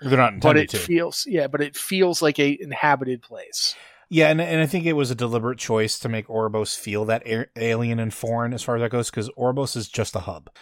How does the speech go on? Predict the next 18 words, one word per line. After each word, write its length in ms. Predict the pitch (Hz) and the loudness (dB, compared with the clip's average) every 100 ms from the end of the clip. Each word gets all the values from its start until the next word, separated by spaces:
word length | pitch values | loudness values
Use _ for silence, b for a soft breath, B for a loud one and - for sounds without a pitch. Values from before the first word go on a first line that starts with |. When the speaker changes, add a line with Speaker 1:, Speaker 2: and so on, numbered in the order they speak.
| b - | b -8
Speaker 1:
That's 160 | 110 | -6
all 260 | 123 120 123 | 0 0 0
it 20 | |
was 140 | 107 | -4
ever 260 | 123 104 101 | -4 -2 -2
meant 220 | 101 104 | -4 -6
to 100 | - | -10
be. 260 | 98 90 - | -10 -12 -12
The 80 | 101 | -8
fact 260 | - 110 - | -2 -2 -2
that 180 | 113 101 | -8 -2
brokers 420 | 104 113 123 110 | -2 0 -2 0
are, 260 | 104 101 110 | 2 2 2
are 380 | 101 101 101 98 | 0 0 -2 -6
bringing 280 | - 110 110 | -6 -4 -4
their 100 | 95 | -6
carts 420 | - - 135 - - | -8 -4 -2 -2 0
there 320 | 123 120 | 2 2